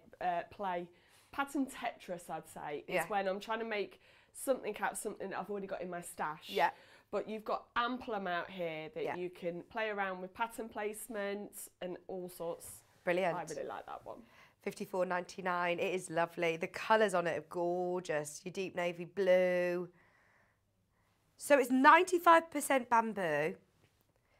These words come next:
Speaker 2: five percent elastane. Gosh,
Speaker 1: Oh.
Speaker 2: such lovely quality. Why did you say that's bad news?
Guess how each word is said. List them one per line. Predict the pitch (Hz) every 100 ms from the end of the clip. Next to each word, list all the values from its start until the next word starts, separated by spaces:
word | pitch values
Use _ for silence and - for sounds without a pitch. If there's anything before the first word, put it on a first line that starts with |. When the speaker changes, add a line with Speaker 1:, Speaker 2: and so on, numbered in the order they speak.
| _ _
Speaker 2:
five | - 247 240 247
percent | 240 240 226
elastane. | - 208 - - 190 185 190 196 185 _ _
Gosh, | - - 185 170
Speaker 1:
Oh. | 156 151
Speaker 2:
such | - - - - - -
lovely | - - -
quality. | - 170 - - - _ _ _ _ _ _ _ - -
Why | 208 226
did | 233
you | 262
say | 262
that's | 233 -
bad | 214 208
news? | 196 196 214 233 -